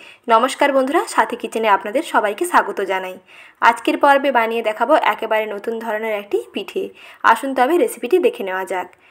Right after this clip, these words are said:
প্রথমেই দেখুন এখানে নিয়ে নিচ্ছি একটি মেজারিং কাপে টু থার্ড কাপ সুজি। সুজিগুলোকে একটুক্ষণ জল দিয়ে ভিজিয়ে রাখবো। আর সুজি এইরকম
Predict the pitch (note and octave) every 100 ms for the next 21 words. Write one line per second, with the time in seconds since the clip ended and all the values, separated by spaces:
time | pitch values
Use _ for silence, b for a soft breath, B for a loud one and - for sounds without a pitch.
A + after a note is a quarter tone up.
0 | b b - C4 D4 E4 C4+ A3+ E4 A#3+
1 | - B3 A3 G#3+ G#3+ G#3 - E4 A#3+ -
2 | A3+ F#3+ G#3+ A3 B3+ C4 B3 D4+ F#4+ -
3 | A3+ - G#3 - F#4 - - E3 G3 F#3+
4 | B B B B - B3 C#4+ D4+ E4 D#4+
5 | D#4 G#4+ - B B A#4 - - C#4 A#3+
6 | G3+ G#3 A3+ F4 B3+ G#3+ G#3+ F#3+ F#3+ -
7 | F#3+ - G3+ - A3+ A#3+ C#4+ C#4+ C#4 C#4+